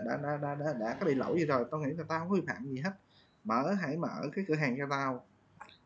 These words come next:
À, từ tháng ba tới bây giờ và nó bị suspend một ngày sau khi mà, à, tôi mở và tôi không biết, I don't know tại sao.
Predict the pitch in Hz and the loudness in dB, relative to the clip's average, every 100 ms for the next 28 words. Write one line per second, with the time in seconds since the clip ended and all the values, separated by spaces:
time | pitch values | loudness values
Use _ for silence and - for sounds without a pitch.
0 | _ - 147 131 131 135 156 175 160 151 | _ -14 -6 -4 0 2 2 4 4 4
1 | 147 180 170 156 131 123 117 123 117 120 | 2 2 4 4 6 6 6 6 4 2
2 | 143 175 135 139 147 151 147 135 - 139 | 0 0 0 2 4 4 2 -2 -2 -2
3 | 123 - 151 156 147 135 123 - - - | -2 -2 -2 0 2 -2 -4 -10 -20 -20
4 | - - - - 127 156 147 107 127 180 | -20 -20 -20 -10 -6 -2 0 2 2 0
5 | 147 160 151 165 160 190 170 165 156 151 | 2 0 0 -2 0 0 0 0 2 0
6 | 151 233 - 165 156 131 | 0 -6 -2 2 2 0